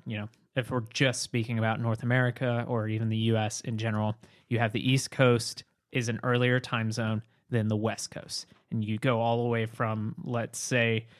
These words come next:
if, um, East Coast is, uh, hour one, once you get to Texas, which is in the middle, that's hour two. And then once you get all the way to, uh,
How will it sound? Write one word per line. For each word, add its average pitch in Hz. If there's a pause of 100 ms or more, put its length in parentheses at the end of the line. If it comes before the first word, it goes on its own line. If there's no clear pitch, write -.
(140)
if, 117
um, 110 (480)
East 156
Coast 143
is, 123
uh, 120 (260)
hour 131
one, 123 (260)
once 117
you 123
get 117
to -
Texas, 135
which 127
is 117
in 123
the 120
middle, 120
that's 110
hour 117
two. 143 (200)
And 117
then 113
once 110
you 117
get 120
all 131
the 131
way 127
to, 120
uh, 117